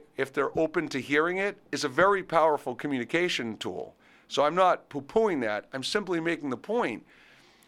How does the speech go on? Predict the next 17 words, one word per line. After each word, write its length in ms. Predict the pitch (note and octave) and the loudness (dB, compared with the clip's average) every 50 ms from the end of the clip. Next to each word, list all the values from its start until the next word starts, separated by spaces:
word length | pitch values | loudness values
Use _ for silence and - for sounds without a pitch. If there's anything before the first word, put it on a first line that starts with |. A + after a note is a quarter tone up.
| - _ | -20 _
that 240 | - D3+ D3+ D3 - - _ _ _ - - - - | 4 4 4 4 0 -6 _ _ _ -20 -20 -20 -10
because 540 | - E3+ E3+ - - F3 G3+ B3 C4+ - - | -8 -8 -6 -4 2 4 4 4 4 2 -4
you 160 | F#3+ F3+ D#3+ | -4 -2 2
have 240 | D#3 D#3+ D3 D3 - | 4 4 2 2 0
to 120 | C#3 - | -4 0
ask 300 | A#2 C#3 B2+ B2 - - | 2 2 2 2 0 -2
for 140 | - C3+ A#2+ | -4 -4 -4
permission, 560 | - - A#2 A#2 A2 G#2 - - G2+ G2 G2+ | -4 -4 -2 -2 -2 0 -2 -4 -4 -6 -8
because 500 | G#2+ C3 C#3 C#3 - F3 F#3 G3 F3+ - | -8 -8 -8 -4 2 4 4 4 4 2
it 100 | E3+ B2+ | -2 0
often 360 | - D3 D#3 D#3 - D3+ C#3+ | 2 2 2 2 0 -4 -6
feels 400 | C#3 - - D#3+ D#3 C#3+ C#3 - | -6 -4 -2 0 2 2 0 0
the 100 | - C3+ | -4 -6
right 320 | B2 B2+ D3 D3 D3+ D3+ - | 0 2 2 2 2 0 -4
thing 220 | - C#3+ C3 A#2 | -4 -2 -2 -4
to 100 | - A2+ | -4 -8
do, 580 | G#2 G2+ A#2+ F#3 A3+ G#3+ D3 A2 G2+ F#2+ F#2 | -10 -4 -2 0 2 2 2 2 0 -2 -6